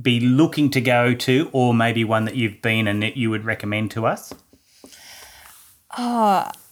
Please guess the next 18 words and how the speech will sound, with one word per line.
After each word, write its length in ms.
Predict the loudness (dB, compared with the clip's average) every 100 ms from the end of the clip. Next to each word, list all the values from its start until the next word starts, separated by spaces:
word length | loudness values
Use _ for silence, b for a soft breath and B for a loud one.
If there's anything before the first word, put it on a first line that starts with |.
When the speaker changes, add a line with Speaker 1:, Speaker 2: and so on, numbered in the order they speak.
| -4
Speaker 2:
well, 240 | 2 4
actually, 760 | 4 2 0 0 2 4 2 0 -2
I'm 260 | 0 2 2
meant 220 | 0 0
to 100 | -2
be 220 | 0 0
in 100 | 0
America 560 | 0 2 2 2 0 0
right 380 | 2 2 2
now 400 | 0 0 0 0 -2
on 160 | -2
a 60 | -2
holiday. 880 | -2 0 2 2 2 2 4 4 2
<laughs> 60 | -4 B B B B B B -14
Um, 640 | -4 0 2 2 0 -2 -8
so 240 | 0 2 4
I 220 | 4 6
would 240 | 4 0